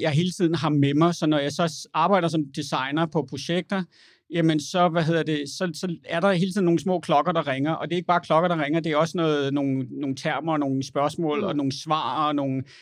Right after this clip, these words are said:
Speaker 1: erfaringer og alle mulige forskellige andre ting, som jeg kan hive op af den der ballast, som jeg kan bruge til ligesom at bygge bedre produkter, ikke? Øh, så,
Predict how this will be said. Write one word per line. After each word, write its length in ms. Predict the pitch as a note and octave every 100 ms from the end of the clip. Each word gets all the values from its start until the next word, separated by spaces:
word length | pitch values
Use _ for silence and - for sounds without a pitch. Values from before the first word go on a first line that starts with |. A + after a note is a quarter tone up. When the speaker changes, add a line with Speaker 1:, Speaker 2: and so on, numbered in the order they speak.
| _
Speaker 1:
erfaringer 600 | D#3 D3 D#3+ D3+ D3 D#3+
og 120 | C#3+ -
alle 100 | E3+
mulige 140 | E3
forskellige 260 | - D#3+ D3
andre 140 | D3
ting, 200 | E3 D3
som 120 | E3+
jeg 80 | D#3+
kan 120 | D#3+
hive 200 | C#3+ D3+
op 140 | D3+ F#3
af 60 |
den 140 | E3 D#3
der 120 | D3
ballast, 400 | C#3+ C#3+ D#3+ -
som 120 | D3+
jeg 80 | C#3+
kan 100 | D#3+
bruge 260 | D3+ D#3+ E3+
til 180 | E3+
ligesom 220 | D3 D3 D3
at 100 | C#3
bygge 180 | C#3+
bedre 200 | C3 C3+
produkter, 400 | C#3+ - B2+ B2
ikke? 800 | C#3+ F3 - - - - D#3+ C#3
Øh, 60 | C3+
så, 180 | -